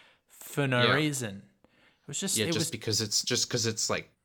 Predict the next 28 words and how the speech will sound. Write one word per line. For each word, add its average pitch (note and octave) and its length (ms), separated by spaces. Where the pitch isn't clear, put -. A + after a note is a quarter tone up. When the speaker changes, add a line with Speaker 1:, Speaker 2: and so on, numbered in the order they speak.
Speaker 2:
gross G2+ 380
and - 120
scary. F2 640
Speaker 1:
Yeah, E3+ 80
it E3 80
was - 140
just - 200
confusing C3 640
me. A2 160
Like, A2 180
I A#2 80
just - 220
didn't D3 180
Speaker 2:
On E3+ 220
that, F3 220
yeah, C#3 240
on D3 240
that E3 200
note C3 260
with A#2+ 300
that - 280
guy, G#2 540
uh, G#2 200
and A2 200
that G#2+ 160
he B2+ 240
shows A2+ 440
up, G2+ 300